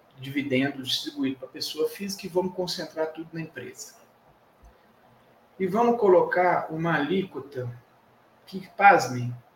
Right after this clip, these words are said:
tá? A alíquota no papel, no Brasil, é uma das mais altas do mundo,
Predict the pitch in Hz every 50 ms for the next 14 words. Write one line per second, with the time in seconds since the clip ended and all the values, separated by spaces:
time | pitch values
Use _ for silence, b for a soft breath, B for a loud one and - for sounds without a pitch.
0 | _ _ - 131 - - 151 156 185 247 254 262 254 247 240 - 202 190 165 151
1 | 160 170 214 247 247 247 - - 208 208 - - 135 131 123 123 - - - -
2 | - _ _ _ _ _ _ _ - 143 143 131 135 131 123 123 120 - 139 175
3 | 170 143 127 - - - _ _ _ _ _ - 165 185 196 190 180 180 175 165
4 | 165 175 190 196 185 170 170 175 170 - 175 160 - - 180 170 160 147 147 139
5 | 131 113 110 110